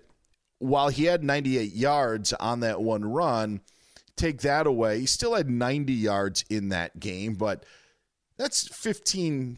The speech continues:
points. That's fifteen point eight points on one play for Ronald Jones.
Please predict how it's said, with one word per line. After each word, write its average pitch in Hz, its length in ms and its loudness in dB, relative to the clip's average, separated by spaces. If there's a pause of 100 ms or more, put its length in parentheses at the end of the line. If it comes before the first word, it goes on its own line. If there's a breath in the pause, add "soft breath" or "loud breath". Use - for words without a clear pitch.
points. 147 460 -2
That's 139 220 0
fifteen 180 520 -2
point 147 360 -2
eight 131 260 0
points 120 560 -2
on 110 280 0
one 123 300 0
play 127 460 -2
for 107 200 -4
Ronald 104 420 -2
Jones. 107 520 -2